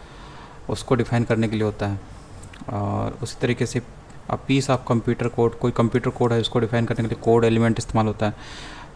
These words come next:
और pre के बारे में तो आपने पढ़ा होगा, ये प्री फॉर्मेटेड text के लिए इस्तेमाल होता है।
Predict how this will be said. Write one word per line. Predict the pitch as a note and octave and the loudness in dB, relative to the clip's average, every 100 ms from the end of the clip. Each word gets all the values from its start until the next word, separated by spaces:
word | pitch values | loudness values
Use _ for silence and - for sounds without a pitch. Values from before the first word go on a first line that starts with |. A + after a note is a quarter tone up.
| - - | -16 -6
और | - G#2+ G#2 - | 0 2 2 0
pre | C3+ | 2
के | C3 C3 | 4 6
बारे | B2 | 8
में | B2 | 6
तो | A#2+ | 6
आपने | A#2 - A#2 | 4 4 2
पढ़ा | A2+ A2 | 4 4
होगा, | A2 A2 G#2+ - - - | 4 2 0 -4 -12 -4
ये | A#2 A#2 - | 0 0 0
प्री | - C3 - | 2 2 2
फॉर्मेटेड | - A#2+ A2+ A2+ - - | 0 4 6 4 0 0
text | A#2 - - | 0 0 -4
के | |
लिए | A#2 A2+ | 0 0
इस्तेमाल | - A2+ A2 | 2 2 4
होता | G#2+ A2+ | 2 -2
है। | A2 | -4